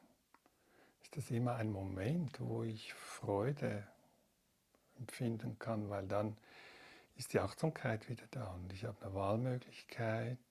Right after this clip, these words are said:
mich von Neuem zu entscheiden. Alles hinter mir zu lassen, was war, und einfach nur diese,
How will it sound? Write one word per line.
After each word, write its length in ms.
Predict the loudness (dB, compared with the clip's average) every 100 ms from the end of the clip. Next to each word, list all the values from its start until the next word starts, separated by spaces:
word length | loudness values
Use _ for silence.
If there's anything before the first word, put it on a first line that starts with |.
| -20 -20 -8
mich 200 | -6 -4
von 200 | 0 2
Neuem 380 | 4 4 4 0
zu 160 | -2 -4
entscheiden. 680 | -4 -6 -6 -6 -6 -10 -16 -20 _ _ _ _ _ _ _ _ _ _ _ _ _ _ _ _ -4
Alles 340 | 0 2 2
hinter 280 | 4 2 4
mir 200 | 2 2
zu 120 | 0 0
lassen, 480 | 0 0 -6 -8
was 320 | -8 -8 -8 -4
war, 580 | -2 -2 -4 -6 -8 -8
und 160 | -8 -8
einfach 320 | -10 -10 -6
nur 140 | -6
diese, 580 | -2 0 0 -2 -6 -8